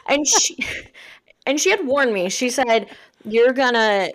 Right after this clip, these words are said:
be like, 'What the hell did I do to my face?' Because it's gonna be so shocking." She's like, "It takes two weeks for it to go down, um,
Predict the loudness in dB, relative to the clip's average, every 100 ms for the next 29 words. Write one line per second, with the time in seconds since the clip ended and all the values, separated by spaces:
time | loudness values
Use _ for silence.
0 | -8 -4 0 2 0 -2 -2 -2 -2 -4
1 | -4 -2 -2 0 -2 -2 -6 -6 -6 -4
2 | -4 -6 -14 -16 _ -6 -4 0 0 0
3 | -6 -8 -8 -6 -6 -6 -8 -10 -4 -4
4 | -2 -4 -4 -6 -8 -8 -8 -6 -6 -8
5 | -12 -12 -8 -6 -6 -8 -10 -10 -6 -6
6 | -4 -6 -8 -10 -16 -20 -20 -20 _ -2
7 | -2 -2 -8 -14